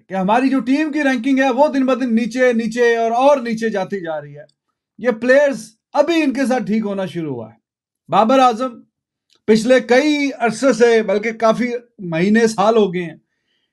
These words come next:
कि टॉप फाइव में across the format he is there। बाबर आजम is there across the format। टी ट्वेंटी, वनडे में अभी भी पहले नंबर की रैंकिंग है।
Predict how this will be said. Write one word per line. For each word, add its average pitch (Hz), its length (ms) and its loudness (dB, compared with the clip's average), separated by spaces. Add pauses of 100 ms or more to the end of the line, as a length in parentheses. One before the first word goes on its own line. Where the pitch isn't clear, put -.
(160)
कि 196 80 -2
टॉप 262 340 2
फाइव 262 300 2
में 269 420 0
across 285 440 2
the 262 140 0
format 226 360 0
he 202 200 -2
is 160 120 -10
there। 160 220 -4 (1080)
बाबर 247 320 4
आजम 254 320 -2
is 226 80 -4
there 233 240 2
across 220 380 0
the 220 80 -2
format। 135 400 -8 (100)
टी 240 160 -2
ट्वेंटी, 226 420 -2 (200)
वनडे 240 340 0
में 247 100 -2
अभी 233 120 -4
भी 240 80 -8
पहले 214 260 -2
नंबर 185 240 -10
की 175 120 -12
रैंकिंग 147 360 -14
है। 127 80 -18